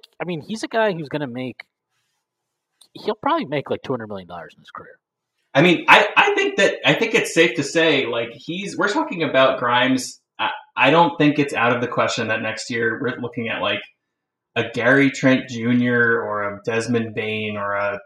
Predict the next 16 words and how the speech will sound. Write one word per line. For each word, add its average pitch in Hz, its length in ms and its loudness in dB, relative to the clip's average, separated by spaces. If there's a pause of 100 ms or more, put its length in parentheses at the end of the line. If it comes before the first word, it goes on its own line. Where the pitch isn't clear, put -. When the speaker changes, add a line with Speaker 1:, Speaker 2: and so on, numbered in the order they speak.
(200)
Speaker 2:
type, 107 240 -2 (140)
you 120 140 0
know, 107 200 2 (180)
Josh 123 300 4
Speaker 1:
Yeah, 127 80 4
Speaker 2:
Hart 139 320 6
Speaker 1:
yeah. 120 60 0
Speaker 2:
even 104 460 -2
type 117 220 0
of 117 140 2 (120)
player 117 380 2
next - 320 -8
year. 110 280 -6 (100)
Um, 120 380 -6 (500)
you 139 100 4
know, - 240 4